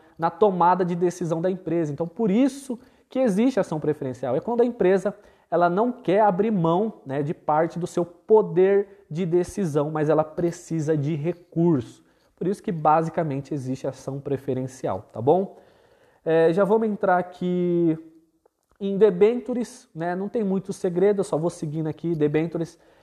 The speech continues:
É, pra questão de prova é muito importante, é, lembrar as sequências de garantia de uma debenture,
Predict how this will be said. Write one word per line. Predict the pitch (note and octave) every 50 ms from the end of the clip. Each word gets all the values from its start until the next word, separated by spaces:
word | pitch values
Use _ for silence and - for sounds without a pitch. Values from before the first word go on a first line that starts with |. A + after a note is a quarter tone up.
| _ _ _
É, | - C#3 C#3 C#3+
pra | C#3+ - - G#3 A3+
questão | A3 - A#3 G3+ - - - G3+ G3 G3 F3+
de | D3 E3+ G#3+
prova | - _ _ - D#3+ D#3 E3 E3 D#3 D3+ D#3+
é |
muito | D3 D#3 E3+ E3 -
importante, | F3 D#3+ - E3+ D#3+ D3 - D3+ D3 D3+ - - - C#3+ B2+ - - _ _ -
é, | - C3 B2+
lembrar | C#3 F3+ G3+ G3 F3 D3 D3 D#3+ F3 F3 F3 -
as | - C3+ C3
sequências | - - - E3 - - - G3 A3+ B3+ C4 B3+ A#3+ - - A3+ G3+ G3 - - - - -
de | C#3+ C3+ F#3+
garantia | F#3 E3+ F#3+ F#3 F3+ E3 D#3 - - - F#3 G#3 B3
de | A3 D#3+ F#3+
uma | F3 D#3+ D#3
debenture, | C#3+ C#3+ C3+ A#2+ A#2 A#2+ C3+ E3 F#3+ G3+ - F#3 F3+ F#3+